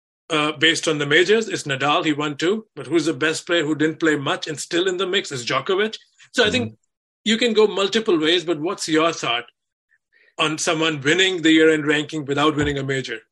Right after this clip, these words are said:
Speaker 2: Yeah, uh, I, that, that, that, that for me i-, is a, is a key factor. Um, I'm probably a bit more of a traditionalist in that respect, um, Saqib, that I,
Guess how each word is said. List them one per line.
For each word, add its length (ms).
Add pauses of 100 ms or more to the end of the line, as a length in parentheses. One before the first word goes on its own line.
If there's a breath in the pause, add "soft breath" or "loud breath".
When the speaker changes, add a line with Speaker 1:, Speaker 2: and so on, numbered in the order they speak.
(320)
Speaker 2:
Yeah, 440 (180)
uh, 220 (360)
I, 320
that, 240
that, 320
that, 320
that 180
for 120
me 380
i-, 320
is 120
a, 340
is 160
a 60
key 260
factor. 580 (380)
Um, 500
I'm 140
probably 560
a 80
bit 180
more 180
of 80
a 80
traditionalist 720
in 100
that 160
respect, 580
um, 280
Saqib, 600
that 220 (560 loud breath)
I, 160